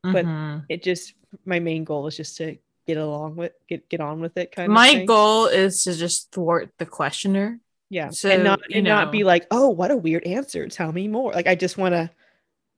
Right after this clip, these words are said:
Speaker 1: keep, move past me, please.
Speaker 2: I'm just gonna say cruise ship filled with staff, and it's work, got working toilets and functions just so I can get out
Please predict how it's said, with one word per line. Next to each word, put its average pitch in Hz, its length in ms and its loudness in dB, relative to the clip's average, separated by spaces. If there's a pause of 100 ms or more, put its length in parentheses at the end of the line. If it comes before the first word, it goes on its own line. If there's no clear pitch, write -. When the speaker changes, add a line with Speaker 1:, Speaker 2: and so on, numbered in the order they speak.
(420)
Speaker 1:
keep, - 160 -12 (100)
move 208 220 0
past 151 280 -6
me, - 200 -14
please. - 400 -12 (760)
Speaker 2:
I'm 214 160 -2
just 254 260 -4
gonna 196 240 -2
say 143 640 -6 (360)
cruise 202 280 -2
ship 240 380 2
filled 175 380 4
with 160 180 0
staff, 165 580 -2 (300)
and 165 280 -6
it's - 460 -8
work, 165 180 2
got 156 180 0
working 165 300 2
toilets 160 580 0
and 151 500 -6 (100)
functions 170 680 -2
just - 200 -6
so - 80 -4
I 151 40 -2
can 156 140 -4
get 160 160 2
out 180 340 2